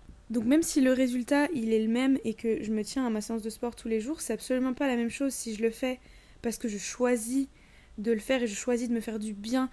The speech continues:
parce que je sais que aller à la salle, ça va, euh, me faire m-, me sentir fière de moi, ça va me vider la tête, et cetera. C'est pas du tout la même chose que le faire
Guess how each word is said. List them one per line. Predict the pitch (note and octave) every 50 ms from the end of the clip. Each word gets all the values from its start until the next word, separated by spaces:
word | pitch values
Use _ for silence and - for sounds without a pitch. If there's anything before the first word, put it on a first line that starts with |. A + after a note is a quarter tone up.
| - - - -
parce | - A3 G#3+
que | - A#3
je | A3 G#3
sais | A3 - - C4+ C4+
que | C4 - B3 A3+ - -
aller | - G#3+ A3 A3
à | A3 A3
la | A3 G#3+ A3
salle, | G#3+ - C4 B3+ B3 B3 A#3+ - - - - - - -
ça | - - G3+
va, | G#3 A3 G#3 G#3 - - -
euh, | A3+ A3 G#3+ G#3+
me | G#3 G#3+ G#3+ G#3+ G#3+
faire | G#3+ A#3 A3+
m-, | G#3+ G#3+ G#3+ G#3 G#3 - - - -
me | - A3+ A#3
sentir | A3 - A#3 G#3+ - - G#3+ -
fière | - - - B3 A#3+ A#3
de | A3+ A#3+
moi, | B3 B3+ C4 B3+
ça | B3 - A3
va | G3+ G3
me | G3+ G#3
vider | G3+ G3 A3+ A3 G#3 A#3+
la | A#3 A3+
tête, | A3 A#3 A3+ -
et | A3
cetera. | - - - - G#3+ G#3+ B3 D4+ - - - - - - - -
C'est | - - -
pas | - D4 D4+
du | B3+ A#3
tout | - C#4
la | B3+ A#3+
même | A#3 A#3
chose | A3+ - D4+ - -
que | - -
le | A#3 A3 G#3+ G#3+
faire | G#3 - - - C4 C#4 D4 D4 - -